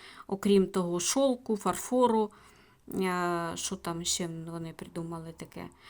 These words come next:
А, оце свої, медицина їхня, да? Ось така, м, їхня там от ця, а, трави, оце все там, іголки, все таке.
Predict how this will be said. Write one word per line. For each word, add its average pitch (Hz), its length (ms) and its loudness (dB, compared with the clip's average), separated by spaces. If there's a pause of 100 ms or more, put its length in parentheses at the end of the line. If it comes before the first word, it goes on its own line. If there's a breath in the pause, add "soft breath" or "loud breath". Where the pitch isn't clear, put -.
(140 loud breath)
А, 190 180 10
оце 185 240 2
свої, 175 680 0
медицина 180 600 2
їхня, 156 440 -8
да? 220 160 0 (560 loud breath)
Ось 165 260 -2
така, 160 380 -2
м, - 460 -10
їхня 165 500 -8
там 160 200 -10
от - 280 -14
ця, 160 280 -6 (1080 loud breath)
а, - 220 -12
трави, 196 420 6
оце 175 260 -2
все 165 280 4
там, 170 400 -8
іголки, 196 480 0
все - 180 -2
таке. 165 400 -10